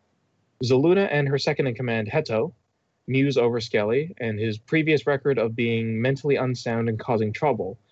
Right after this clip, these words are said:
and it's also revealed that Skelly has been fired from basically every other mining guild on the planet. Zaluna flags Skelly as needing a mental evaluation and assistance, however,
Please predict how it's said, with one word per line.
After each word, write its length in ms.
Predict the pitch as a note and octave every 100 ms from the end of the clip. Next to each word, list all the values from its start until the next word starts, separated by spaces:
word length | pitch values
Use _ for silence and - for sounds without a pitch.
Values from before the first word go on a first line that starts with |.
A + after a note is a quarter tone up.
| _ _ -
and 120 | A2+
it's 120 | B2
also 240 | B2 -
revealed 520 | A#2+ A2 A2+ A#2 A#2 A#2
that 220 | G#2 - - _ _
Skelly 420 | - C3+ B2 B2
has 220 | A#2 A2+
been 180 | A#2 A2
fired 420 | - A#2 A#2 A#2 -
from 420 | A2 G#2 G#2 A2 -
basically 540 | D3 F#3 F3+ D#3 C3
every 260 | C3 C3 B2+
other 480 | B2 A#2+ A#2 A2+ - _ _ -
mining 380 | A2+ A2 G#2+ G2+
guild 500 | G#2 G2 G2 G2+ - _ -
on 160 | A#2+
the 60 | G#2+
planet. 400 | G#2 G2 F2+ - _ _ _ _ _ _ _ _ _ _
Zaluna 400 | A#2 C3+ F3 G3
flags 320 | - D#3 C#3+ -
Skelly 360 | C3+ B2+ D3+
as 140 | A#2 A2
needing 240 | A#2 A2+
a 40 |
mental 340 | A2 A2+ A#2+ A2 -
evaluation 840 | A#2+ A#2+ A#2+ A#2 A2 A#2 - F3 F3
and 280 | B2 G#2+ G2+
assistance, 640 | F#2+ D3+ C#3+ G#2+ D3+ - - _ _ -
however, 400 | C#3+ C#3+ C3